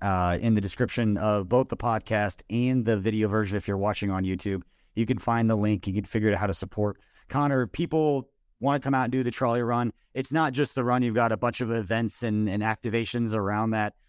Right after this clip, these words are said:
Uh, besides just coming out and running, which people that have been following me on social media know what I did to my ankle,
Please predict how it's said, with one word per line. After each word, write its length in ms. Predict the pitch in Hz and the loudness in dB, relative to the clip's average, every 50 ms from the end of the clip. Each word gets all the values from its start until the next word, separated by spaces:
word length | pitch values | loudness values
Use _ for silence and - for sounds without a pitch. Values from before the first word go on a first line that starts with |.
| _ _ - | _ _ -4
Uh, 200 | 104 107 101 101 | -2 0 0 0
besides 640 | 98 104 120 - - 143 139 135 135 139 135 120 104 - | -2 -4 -6 -6 -2 0 2 4 4 2 2 -2 -4 -4
just 200 | 131 131 - - | -4 -4 -2 0
coming 260 | - 135 123 120 123 | 0 0 2 2 2
out 180 | 120 120 104 | 2 0 0
and 140 | 92 107 101 | -2 -4 -2
running, 340 | 104 113 113 117 113 113 110 | 0 0 0 0 0 0 0
which 320 | 104 104 104 - - - _ _ _ _ _ _ - | 0 0 0 -2 -4 -16 _ _ _ _ _ _ -6
people 320 | 120 - 120 120 113 110 | -4 0 0 2 2 2
that 140 | 101 110 107 | 2 2 0
have 80 | 107 101 | 2 0
been 100 | 107 101 | -2 -2
following 260 | - 113 110 107 104 | 2 2 4 4 4
me 60 | 104 | 2
on 80 | 101 - | 0 0
social 300 | - 110 101 - 107 101 | 0 -2 -2 -2 -4 -4
media 260 | 101 107 107 107 101 | -2 0 0 2 2
know 160 | 101 107 107 | 2 4 4
what 100 | 104 104 | 4 4
I 60 | 101 | 2
did 140 | 95 113 104 | 2 0 0
to 40 | 101 | 0
my 140 | 98 98 92 | 0 0 0
ankle, 400 | 95 113 107 - 101 101 98 - | 2 0 0 0 -2 -4 -4 -6